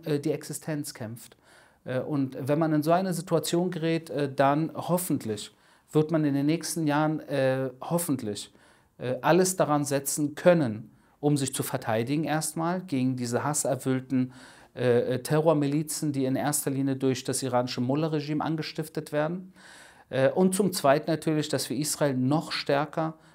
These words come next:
noch schöner und noch besser aufbauen, weil das das einzige richtige Zeichen, äh, der,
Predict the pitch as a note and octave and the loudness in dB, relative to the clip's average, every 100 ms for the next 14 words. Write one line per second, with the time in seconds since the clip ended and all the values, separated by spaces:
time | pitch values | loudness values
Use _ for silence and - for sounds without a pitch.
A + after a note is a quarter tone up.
0 | - A#2 D3 D#3 - D3+ D3 D3 - C3 | -8 2 4 4 0 -2 0 0 -2 -2
1 | C#3+ C#3+ - - C#3 B2+ A2 - _ - | 0 0 0 -2 0 -4 -6 -8 _ -2
2 | C#3 C3+ - - A2+ C#3 - - - - | -2 -2 0 2 2 0 -8 -20 -16 -4
3 | B2+ C#3 C#3+ A#2+ B2 D3+ D3+ C#3+ D3 - | -2 0 0 0 -2 -2 -2 -4 -4 -4
4 | C#3+ C#3 C3+ C3+ C3+ D3+ C#3 C3 C3 B2 | -4 -2 -2 -2 -2 -4 -2 -2 -2 -2
5 | B2 B2+ C3 C3+ | 2 4 4 0